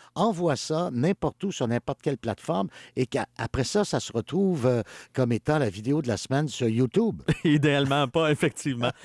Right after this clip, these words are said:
Speaker 2: Euh, au Québec maintenant, à quinze heures, il y a quoi ?
Speaker 1: Oh, beaucoup, beaucoup, beaucoup de choses. Un, un excellent discours de l'ex-premier ministre du Canada, Brian Mulroney,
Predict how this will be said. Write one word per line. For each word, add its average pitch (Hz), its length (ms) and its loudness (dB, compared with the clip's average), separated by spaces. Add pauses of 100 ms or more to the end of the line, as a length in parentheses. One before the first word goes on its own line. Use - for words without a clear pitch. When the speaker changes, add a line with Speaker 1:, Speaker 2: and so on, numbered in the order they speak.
(240)
Speaker 2:
Euh, 123 100 4
au 143 140 4
Québec 185 320 2
maintenant, 190 300 0
à 220 60 2
quinze 160 300 2
heures, 196 220 4
il 160 60 2
y 151 40 4
a 143 60 2
quoi ? 202 200 2 (160)
Speaker 1:
Oh, 233 200 6 (200)
beaucoup, 190 680 0
beaucoup, 160 540 0
beaucoup 113 300 -6
de - 60 -14
choses. 101 280 -8 (240)
Un, 170 360 2 (180)
un 190 280 0
excellent 127 580 -2
discours 107 520 -8
de 90 80 -4
l'ex-premier 104 540 -2
ministre 98 380 -2
du 76 100 -12
Canada, 110 400 0
Brian 101 260 0
Mulroney, 92 500 -2